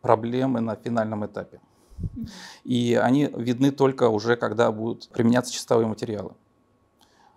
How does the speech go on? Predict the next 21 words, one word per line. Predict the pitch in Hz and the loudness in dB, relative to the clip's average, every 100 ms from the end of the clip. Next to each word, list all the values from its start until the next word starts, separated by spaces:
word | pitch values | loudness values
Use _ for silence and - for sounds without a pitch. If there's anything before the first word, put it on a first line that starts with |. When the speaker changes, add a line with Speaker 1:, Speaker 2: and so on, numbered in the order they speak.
| _ - | _ 2
Speaker 1:
Поэтому | 120 120 127 120 | 4 4 0 0
переделка | 120 123 117 139 143 131 | -2 -4 0 2 2 0
таких | - 110 180 180 | -4 -6 -6 2
работ, | - 127 123 101 107 | 4 6 4 -2 -4
она | 113 123 | -2 0
может | 120 117 | -2 -6
съесть | - 117 - - | -8 -8 -8 -4
прям | 113 101 | -4 -2
половину | 110 113 113 101 | 0 0 -2 -6
стоимости | - 104 95 - | -8 -8 -10 -12
ремонта | 101 101 80 - | -10 -10 -12 -16
всего. | - - _ - - | -20 -20 _ -18 -4
Поэтому, | 113 127 120 117 - - - | -2 0 0 -2 -10 -20 -6
а, | - 110 | 0 0
на | 110 123 151 | 4 4 4
черновых | 147 135 131 127 | 0 0 0 0
работах, | 123 123 123 104 - | -2 -2 -2 -4 -8
если | 113 117 - 107 - | -4 -4 -4 -10 -4
клиент | 120 113 120 110 107 | 0 0 0 -2 -6
или | |
заказчик | 101 104 - 110 - - | -6 -6 -4 -6 -6 -16